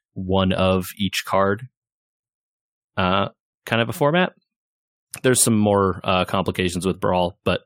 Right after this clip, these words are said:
uh, basically they're like, "Hey, in any format that's, you know, relatively new and or rotating, we're gonna ban him." Uh, they then said, "But you know what? Actually, he wasn't the only problem. The problem is that green, the color, has been way too good.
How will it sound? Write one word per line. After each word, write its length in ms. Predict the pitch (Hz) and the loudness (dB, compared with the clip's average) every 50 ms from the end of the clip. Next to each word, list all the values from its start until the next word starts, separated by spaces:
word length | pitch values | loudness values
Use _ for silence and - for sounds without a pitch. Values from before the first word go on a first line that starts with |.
| _ _ | _ _
uh, 220 | 175 - - 139 - - | -4 -2 -2 -2 -2 0
basically 440 | 143 143 127 113 120 120 110 101 - - - - - _ - | 0 0 0 2 2 2 2 0 -2 -8 -18 -20 -14 _ 0
they're 100 | 123 120 | 0 2
like, 120 | 113 110 | 2 2
"Hey, 180 | 127 131 110 107 | 2 2 2 2
in 180 | - 131 135 | 2 0 0
any 260 | - 135 139 160 160 | 0 2 2 2 2
format 460 | 143 - - 120 123 123 127 117 107 - | 2 0 0 2 2 2 2 2 0 0
that's, 320 | 104 98 - - - - _ _ _ _ _ _ _ _ _ _ _ _ _ _ _ _ _ _ _ _ _ _ _ _ _ | 0 0 0 -2 -4 -4 _ _ _ _ _ _ _ _ _ _ _ _ _ _ _ _ _ _ _ _ _ _ _ _ _
you 100 | - 113 | -2 -2
know, 160 | 92 87 87 92 | -2 -2 -2 0
relatively 640 | 92 110 107 107 107 - - 117 104 107 110 104 | 2 2 4 4 2 2 0 -2 0 0 0 2
new 420 | 101 101 104 104 104 101 101 98 95 | 2 2 2 2 2 2 2 2 2
and 340 | - 98 95 95 95 92 104 | 2 2 2 2 2 2 0
or 240 | 101 92 92 90 87 | 0 2 0 0 0
rotating, 580 | 92 95 98 95 - 101 98 101 101 98 95 | 0 0 0 0 0 0 0 0 0 0 -2
we're 120 | 147 95 92 | -2 -2 -2
gonna 160 | 95 85 82 | -2 -2 0
ban 200 | 85 92 95 98 | -2 -2 -2 -2
him." 160 | 101 110 110 - _ _ _ _ _ _ _ _ _ _ _ _ _ _ _ _ _ _ _ _ _ _ _ - | -2 -2 -4 -6 _ _ _ _ _ _ _ _ _ _ _ _ _ _ _ _ _ _ _ _ _ _ _ -2
Uh, 260 | 107 101 95 95 95 - _ _ 113 | 0 2 2 0 0 -2 _ _ 0
they 140 | 110 113 117 | 0 2 4
then 300 | 127 175 190 190 180 147 | 4 2 2 2 2 2
said, 320 | - 147 135 123 117 95 | 2 2 2 2 2 0
"But 180 | - 110 110 - | -2 -2 -2 -4
you 80 | 147 | -4
know 140 | 160 202 214 | -2 0 2
what? 240 | 196 190 180 - - | 2 2 2 0 0
Actually, 400 | - 131 160 165 - - 120 113 | 0 0 0 0 0 2 2 2
he 160 | 95 - 147 156 | 4 4 4 4
wasn't 300 | 151 156 151 151 143 127 | 4 4 4 2 2 2
the 100 | 123 98 | 2 2
only 260 | 110 131 147 139 117 | 2 2 2 2 2
problem. 500 | - 107 98 92 87 92 90 87 87 - - | 2 2 0 2 2 0 0 0 -2 -4 -4
The 80 | 110 | -2
problem 300 | - 156 165 170 160 139 | 0 0 2 2 2 0
is 80 | 120 110 | 0 0
that 180 | 113 107 101 | 0 -2 -2
green, 640 | 92 104 104 107 117 120 127 131 139 139 135 127 113 | -2 -2 0 2 2 2 4 4 4 2 2 2 0
the 80 | 110 | 0
color, 460 | - - - 120 117 123 131 139 139 127 | -2 0 2 2 4 4 4 2 2 2
has 180 | 120 123 107 | 0 0 0
been 200 | 101 117 113 107 | 0 0 0 2
way 160 | 98 104 117 | 2 2 2
too 200 | 120 - 123 117 | 2 2 0 0
good. 320 | 107 117 113 123 156 - | 2 2 2 2 0 -2